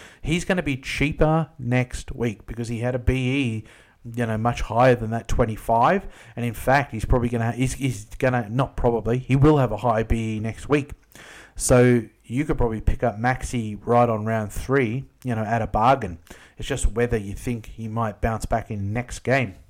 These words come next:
you know, but, um, he's probably gonna ripen nicely for the buying right on round three. But he had a stinker this week, twenty-five. Zampa,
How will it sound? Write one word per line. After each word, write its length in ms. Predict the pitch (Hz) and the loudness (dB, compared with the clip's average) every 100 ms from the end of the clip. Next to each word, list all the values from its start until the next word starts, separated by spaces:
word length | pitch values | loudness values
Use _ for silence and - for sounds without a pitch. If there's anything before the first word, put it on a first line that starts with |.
| - | -8
you 100 | 123 | -4
know, 160 | 113 117 | -2 0
but, 320 | 123 117 - - - - _ 117 | 2 0 -2 -18 -20 -20 _ -2
um, 360 | 120 117 117 | 0 0 -2
he's 180 | - 139 | -6 -2
probably 240 | - 147 147 | 2 2 0
gonna 200 | 117 107 | -4 0
ripen 440 | 120 117 - 107 | 2 2 2 -2
nicely 400 | 107 143 139 113 | 0 0 0 -4
for 140 | - | -4
the 80 | 113 | -4
buying 460 | 101 110 113 104 117 - - | 0 2 0 -2 -10 -16 -6
right 220 | 117 117 | 2 4
on 160 | 117 107 | 4 2
round 220 | 110 104 | -2 -2
three. 240 | - 95 87 | -4 -6 -4
But 140 | 117 | 0
he 80 | 131 | 2
had 80 | 131 | 0
a 60 | |
stinker 320 | - 143 131 | 0 -4 -2
this 200 | 120 113 | -2 -2
week, 200 | 127 120 | -2 -2
twenty-five. 500 | - 117 110 107 90 - - - - | -2 -4 -4 -8 -8 -12 -20 -20 -12
Zampa, 640 | 104 110 151 170 113 147 | -6 0 0 2 2 0